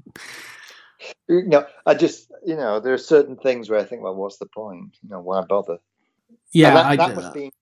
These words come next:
Speaker 1: incredibly irritating for people who have got the be perfect driver.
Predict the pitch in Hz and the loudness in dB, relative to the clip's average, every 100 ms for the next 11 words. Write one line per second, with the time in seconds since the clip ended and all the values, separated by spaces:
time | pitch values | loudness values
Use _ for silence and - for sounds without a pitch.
0 | - 180 160 147 170 160 156 143 - 123 | -8 -6 -6 -10 -12 -6 -4 -4 -6 -8
1 | 107 123 107 - - 117 113 104 - - | -8 -16 -20 -18 -16 -14 -14 -16 -16 -20
2 | _ - 117 104 92 - 139 98 104 98 | _ -4 0 0 -2 -6 -4 -4 -6 -4
3 | 98 98 95 90 - 107 - 92 85 82 | -4 -2 0 0 0 -6 -4 -4 -2 -2
4 | 95 101 | -4 -4